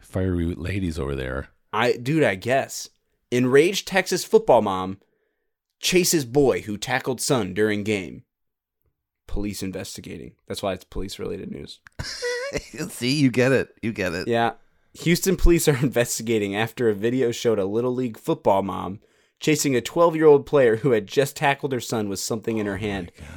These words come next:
Speaker 2: while screaming and cursing at him. The incident
Speaker 1: Wow.
Speaker 2: occurred just after ten A M on September third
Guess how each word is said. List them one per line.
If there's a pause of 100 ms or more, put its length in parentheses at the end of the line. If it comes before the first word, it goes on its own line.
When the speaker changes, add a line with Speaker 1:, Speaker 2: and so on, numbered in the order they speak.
(100)
Speaker 2:
while
screaming
and
cursing
at
him. (1000)
The
incident
Speaker 1:
Wow.
Speaker 2:
occurred
just
after
ten
A
M
on
September
third